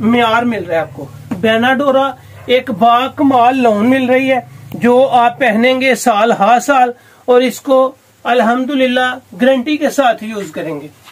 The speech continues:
ये मिल रही है जी इसकी आपको शॉल और शॉल है ब्रोशा के साथ। ये है इसका trouser, Trouser के बाद ये है इसका article,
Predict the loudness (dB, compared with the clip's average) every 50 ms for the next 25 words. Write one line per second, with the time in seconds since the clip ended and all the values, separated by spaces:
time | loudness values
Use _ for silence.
0 | -20 _ -20 _ -20 -20 -20 -20 _ _ _ _ -20 -20 -18 -18 -16 -12 -6 -4
1 | -2 0 2 2 0 0 -2 -4 -4 -2 -2 -2 -4 -4 -6 -8 -8 -8 -8 -8
2 | -6 -4 -2 0 0 0 -2 -4 -4 -4 -4 -4 -2 -2 0 0 0 0 -2 -6
3 | -12 _ _ _ _ _ -20 _ _ _ _ _ _ _ _ _ _ _ -20 _
4 | _ _ _ _ -2 0 0 0 0 -2 -2 0 0 0 0 0 0 0 0 0
5 | -2 -4 -10 -10 -6 -2 0 0 0 0 0 -2 -2 -2 -4 -8 -8 -6 -8 -8
6 | -8 -10 -16 -20 -20 -20 _ _ -20 -20 -20 -20 -20 -20 -16 -8 -2 0 0 2
7 | 2 0 -2 -4 -6 -8 -2 0 2 2 2 -2 -6 -16 _ _ -10 -4 -2 -2
8 | -2 0 0 0 0 -2 -6 -16 -20 -20 -20 -20 -20 _ -8 -4 -2 -2 -2 0
9 | 0 -2 -2 0 -2 -4 -2 0 0 0 -2 -4 -6 -4 -2 0 0 2 0 0
10 | -2 -4 -6 -8 -6 -6 -6 -6 -4 -2 -2 -2 -2 -2 -6 -10 -4 -2 -2 -2
11 | -2